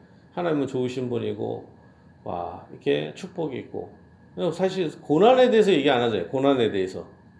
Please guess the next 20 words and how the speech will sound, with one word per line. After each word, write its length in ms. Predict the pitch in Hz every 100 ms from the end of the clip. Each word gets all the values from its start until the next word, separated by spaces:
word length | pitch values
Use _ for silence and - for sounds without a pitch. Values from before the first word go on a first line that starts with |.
| - - - - - - - - - -
그러나 480 | 139 151 170 170 - - -
뭐예요? 360 | 123 113 139 175 - - - - - - - -
예수 300 | 127 143 185
믿는 1400 | 175 170 - - - - - - - - 165 139 151 151
게 80 | 143
오래되었으면 1040 | 92 113 214 165 160 - 156 170 165 101
이제 220 | 123 147
고난에 580 | 143 - 131 175 190 175
대해서도 400 | 160 143 147 151
말, 360 | 196 214 - - - -
말할 400 | - 113 143 180
수 120 | 180 180
있고 420 | 170 185 175 -
견딜 340 | - 143 196
수 140 | 202 190
있는 160 | 165
수준이 340 | 156 214 214 170
돼야 220 | 117 135
된다는 380 | 165 156 143 123
거죠. 280 | 104 90